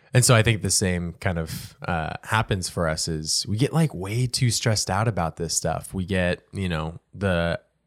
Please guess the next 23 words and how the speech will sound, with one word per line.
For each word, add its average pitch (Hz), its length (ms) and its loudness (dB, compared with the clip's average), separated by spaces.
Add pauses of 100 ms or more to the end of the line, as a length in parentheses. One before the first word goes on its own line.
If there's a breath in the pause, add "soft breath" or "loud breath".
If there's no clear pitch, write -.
(100)
the, 92 440 0
the 85 340 -2 (100)
responsibility 104 680 2
one 98 200 -2
year 92 160 0
maybe 90 220 -2
of, 85 60 -4
like, 82 120 -4
having 92 180 -4
to 82 80 -2
host 98 320 -2
all 92 140 0
the 85 80 -2
family. 87 480 -4
And 87 100 -6
so 95 100 -6
then 90 140 -6
you 87 80 -2
have 90 140 -4
to - 80 -14
figure 82 240 -4
out, 82 120 -2
like, 80 220 -6